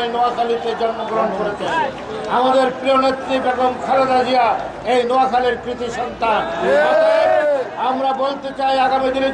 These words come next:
যদি বিএনপি রাষ্ট্রীয় ক্ষমতা আসে, বেগম জিয়ার নিজস্ব মাতৃভূমি নোয়াখালীকে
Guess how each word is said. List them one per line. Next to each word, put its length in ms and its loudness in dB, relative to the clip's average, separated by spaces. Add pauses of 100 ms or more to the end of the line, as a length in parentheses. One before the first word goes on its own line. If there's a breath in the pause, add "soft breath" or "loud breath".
যদি 160 -2 (120)
বিএনপি 440 0 (480)
রাষ্ট্রীয় 460 0
ক্ষমতা 320 0 (120)
আসে, 220 0 (480)
বেগম 340 2 (180)
জিয়ার 320 2 (360)
নিজস্ব 460 -4 (220)
মাতৃভূমি 720 0 (420)
নোয়াখালীকে 600 2